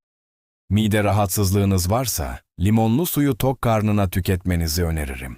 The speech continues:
Aşırıya kaçmamak ve dişlerinizi korumak için pipet kullanabilirsiniz. Her zaman söylediğim gibi,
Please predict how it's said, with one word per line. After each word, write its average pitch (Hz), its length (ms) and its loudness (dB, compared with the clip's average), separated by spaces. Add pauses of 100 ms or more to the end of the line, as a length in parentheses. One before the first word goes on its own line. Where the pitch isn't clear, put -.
(300)
Aşırıya 101 480 0
kaçmamak 92 880 -4
ve 104 160 0
dişlerinizi 110 560 0
korumak 139 440 0
için 127 280 -2
pipet 101 480 -2
kullanabilirsiniz. 73 1080 -4 (440)
Her 120 240 0
zaman 127 320 0
söylediğim 123 500 0
gibi, 180 300 0